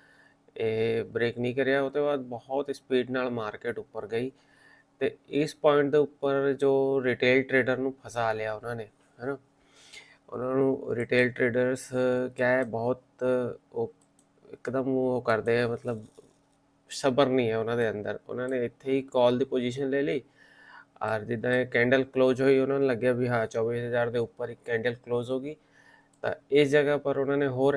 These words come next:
ਐਡ ਕਰ ਲਿਆ। ਔਰ ਨੈਕਸਟ ਕੈਂਡਲ ਤੁਸੀਂ ਦੇਖੋ, ਕਿੱਡੀ ਬੜੀ ਕੈਂਡਲ, ਇੱਕ, ਅ, ਸਾਰਿਆਂ ਦਾ ਸਟਾਪ ਲਾਸ ਇੱਕ ਵਾਰ 'ਚ ਲੈ ਗਈ। ਕਿਤੇ, ਕਿੱਥੇ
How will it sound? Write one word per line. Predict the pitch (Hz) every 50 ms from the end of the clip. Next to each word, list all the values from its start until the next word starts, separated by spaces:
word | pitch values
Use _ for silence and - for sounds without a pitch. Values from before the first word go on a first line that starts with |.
| - -
ਐਡ | - 113 117 127 123 123
ਕਰ | - 139 131 131
ਲਿਆ। | 143 147 156 156 147 143 139
ਔਰ | 135 123
ਨੈਕਸਟ | 123 117 117 127 151 170 165 - - -
ਕੈਂਡਲ | - 156 147 143 135 135 143 147 147 139
ਤੁਸੀਂ | 143 139 135 139 127
ਦੇਖੋ, | 120 123 120 - _ - 135 131 135 135 131 - _ -
ਕਿੱਡੀ | - 113 117 110 110 _ - 123 123 123 127 127 123 123
ਬੜੀ | 117 110 107 107 107 113 117 117 117 - _
ਕੈਂਡਲ, | - 107 104 101 104 101 113 113 117 120 127 - - - - _ - - - - - - - _ _ _ _ _ _ _ _ -
ਇੱਕ, | - 117 - _ - 120 117 117 113 110 107 101 - - _ _ _ _ _ _ _ _ _ _ _ _ _ _ _ _ _ _ _ _ _ _ _ _ _ _ _ _ _ - _ _ _ _ _ _ _ _ - -
ਅ, | 113 117 110
ਸਾਰਿਆਂ | 110 - - 139 139 143 147 147 131
ਦਾ | 143 143 139 131
ਸਟਾਪ | - - - - 120 113 - -
ਲਾਸ | 127 123 123 120 - -
ਇੱਕ | - - - - - -
ਵਾਰ | 139 113 120 120 120 120 117 113 - _
'ਚ | - - 123
ਲੈ | 120 113 107 110 110 110 104
ਗਈ। | 101 117 120 120 117 113 _
ਕਿਤੇ, | - 123 120 - - 127 127 120
ਕਿੱਥੇ | - - 127 - _ - 135 135 131 127 -